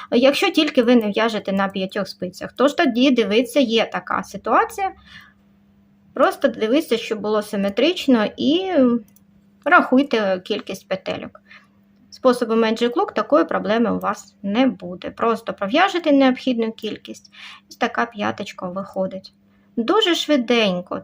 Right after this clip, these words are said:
Тут в мене просто розмова за-, займає час, я б її вже пов'язала.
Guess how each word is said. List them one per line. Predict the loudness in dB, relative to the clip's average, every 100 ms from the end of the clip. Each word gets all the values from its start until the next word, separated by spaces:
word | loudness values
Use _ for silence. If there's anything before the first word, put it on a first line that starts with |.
| -2
Тут | 0 2
в |
мене | 2 2 2 0
просто | -2 -4 -2 0 0 -4 -20 -8
розмова | -4 -2 4 4 4 2
за-, | 2 2
займає | 2 4 6 6 4
час, | 2 0 4
я | 2 4
б |
її | 4 6 4
вже | 0 0 0
пов'язала. | 0 0 -2 0 -4 -4 -4 -4 -2 -2 -4